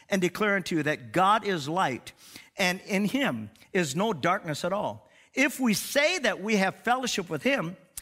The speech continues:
and walk in darkness," now remember now, walking, again, study the Bible in context, because you can go all back, you can go over to chapter two here and see he's referring to Cain and Abel. You can walk in darkness,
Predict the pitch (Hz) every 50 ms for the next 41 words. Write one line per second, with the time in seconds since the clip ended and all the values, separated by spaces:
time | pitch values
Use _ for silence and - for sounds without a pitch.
0 | - - - - - 220 208 202 175 185 226 277 285 254 - 202 175 165 202 262
1 | 302 - - 156 160 170 - - - 147 151 208 294 311 233 170 143 147 160 143
2 | 131 147 165 - 214 - - - - - _ - - - - - - _ _ _
3 | _ - - 143 147 220 190 147 113 - - - - - - 185 196 220 269 269
4 | 240 233 233 233 233 233 220 - - 220 214 196 - 160 123 - - - - 135
5 | 160 143 123 156 156 151 165 156 151 147 143 160 185 240 247 247 226 - - -
6 | 147 127 170 208 240 - - - 143 147 160 156 156 156 165 196 220 254 240 -
7 | - - 214 190 196 - - - - - - - _ - - - 175 180 185 -
8 | - 180 156 123 - - _ _ _ _ _ _ _ _ - - - - - 233
9 | 262 220 131 147 143 151 151 - - - - - 165 160 - - 196 170 156 175
10 | 156 123 131 160 143 - - 180 180 165 - - 151 131 - - 139 143 160 165
11 | 185 202 185 139 131 117 113 - _ - - - - - _ - 156 202 226 -
12 | 185 170 180 208 247 302 294 - 220 160 147 151 151 151 - 127 180 185 - -